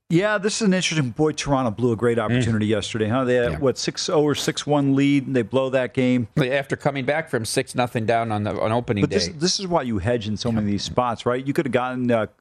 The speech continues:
Speaker 1: uh, Texas plus a thousand easily in the in-play early on, and you, you're off the board there.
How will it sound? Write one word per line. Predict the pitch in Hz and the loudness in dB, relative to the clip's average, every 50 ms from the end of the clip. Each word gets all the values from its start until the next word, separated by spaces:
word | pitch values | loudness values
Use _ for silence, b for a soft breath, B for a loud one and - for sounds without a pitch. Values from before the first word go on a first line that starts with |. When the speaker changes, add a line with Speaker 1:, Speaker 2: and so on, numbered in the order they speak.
| _ - 202 | _ -4 -2
Speaker 1:
uh, | 143 120 113 107 98 - _ _ _ | 0 0 0 0 -2 -6 _ _ _
Texas | - - 131 - - - 107 | -4 -4 -4 -4 -4 -8 -10
plus | - - 139 135 - - | -6 -4 -4 -4 -4 -4
a | 120 | -6
thousand | - - 123 120 123 120 113 123 123 113 113 - 151 | -4 -2 -2 0 0 0 0 0 -2 -2 -2 -2 -2
easily | 135 120 110 117 127 123 123 123 135 | -2 -2 -2 0 0 0 2 2 2
in | 123 120 | 2 2
the | 120 117 123 | 2 2 2
in-play | 123 120 - - 131 120 | 0 0 0 -2 -2 -2
early | 107 117 127 123 120 120 120 | 0 0 0 2 2 2 2
on, | 117 117 120 117 110 - b b b b b b b _ _ - | 2 2 0 0 -2 -6 b b b b b b b _ _ -2
and | 123 120 120 117 | -2 0 2 2
you, | 120 123 | 2 2
you're | 110 - 139 127 120 120 117 | 2 0 0 2 2 2 2
off | 120 120 - | 2 0 -2
the | - 117 | -4 -2
board | 98 117 123 120 101 | 0 2 2 2 2
there. | 117 107 - | 0 0 0